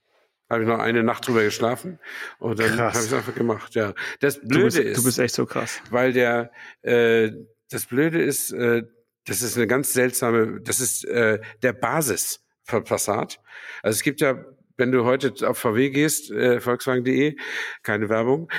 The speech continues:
Speaker 1: dann, <laughs> dann gibt es ja den V W Passat Konzeptline, den V W Passat Basis, der ist teurer, und den V W Passat Business, der ist richtig teuer.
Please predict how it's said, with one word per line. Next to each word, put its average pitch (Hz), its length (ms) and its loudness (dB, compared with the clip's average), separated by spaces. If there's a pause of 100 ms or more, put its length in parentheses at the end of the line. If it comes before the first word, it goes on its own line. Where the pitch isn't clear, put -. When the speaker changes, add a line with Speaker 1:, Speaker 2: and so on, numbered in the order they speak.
Speaker 1:
dann, 120 140 2
<laughs> - 300 -2
dann 170 140 2
gibt 151 220 0
es 135 140 2
ja 127 200 2 (320)
den 117 160 2
V 127 280 -2
W 127 100 4
Passat 120 480 -2 (240)
Konzeptline, 160 920 -2 (500)
den 120 120 2
V 117 180 2
W 123 80 4
Passat 107 440 -2
Basis, 110 480 0
der 127 120 2
ist - 160 -4
teurer, 123 420 0 (720)
und 151 140 2
den 156 120 2
V 147 180 2
W 143 120 4
Passat 131 400 -2
Business, 110 580 -2
der 113 140 2
ist 110 100 0
richtig 110 280 -2
teuer. 90 340 -6